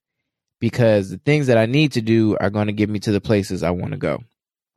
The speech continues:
And I think we all need that. You know, I don't know about you all, but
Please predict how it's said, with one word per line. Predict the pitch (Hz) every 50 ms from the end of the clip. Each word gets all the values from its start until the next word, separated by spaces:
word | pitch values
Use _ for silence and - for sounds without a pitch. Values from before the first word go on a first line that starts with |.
| _ _ _ _ _ _ - - -
And | - 107 104
I |
think | 98 - 123 113
we | 107 107 107
all | 104 98 95
need | 95 95 92 85 - -
that. | 85 76 60 - -
You | - 98
know, | 104 104
I | 98 98
don't | 107 107 104
know | 101
about | 95 92 95 92 92 - -
you | 110 107 101
all, | 92 90 90 85
but | 101 104 92 80 -